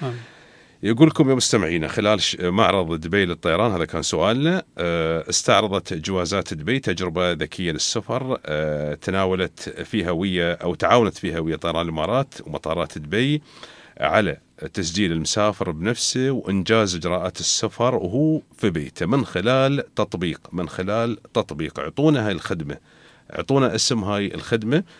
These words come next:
Speaker 2: والحمد لله رب العالمين الإجابات اللي جتنا إجابات، آه، معظمها صحيحة، ونحن يعني نحاول بعد، آه، نشوف ال-، إذا في حد محتاج،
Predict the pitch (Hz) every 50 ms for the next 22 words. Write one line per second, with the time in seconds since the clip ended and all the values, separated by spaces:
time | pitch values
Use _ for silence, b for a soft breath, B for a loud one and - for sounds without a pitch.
0 | B B B B - - 143 131 92 95 92 95 90 87 82 87 80 76 82 104
1 | 127 135 110 92 90 - 107 98 92 104 107 101 - 90 90 101 101 - 104 104
2 | 104 104 104 - B B B B B B B - - 98 95 85 85 98 101 101
3 | - - - 101 87 87 90 87 87 85 87 76 82 87 110 98 95 85 - -
4 | 85 110 107 - 143 151 170 - B B B B B B B B B B B B
5 | B B _ _ - - 170 160 - - 123 120 85 76 101 127 139 147 - -
6 | 110 - - 139 131 120 107 90 87 92 107 101 87 85 101 98 95 92 92 92
7 | 82 - - - - - - - - - - - - - - - 107 107 - -
8 | 113 90 - 95 90 87 87 87 90 90 98 95 - 92 80 98 117 90 82 90
9 | 92 82 - - - 110 101 98 95 92 87 87 85 -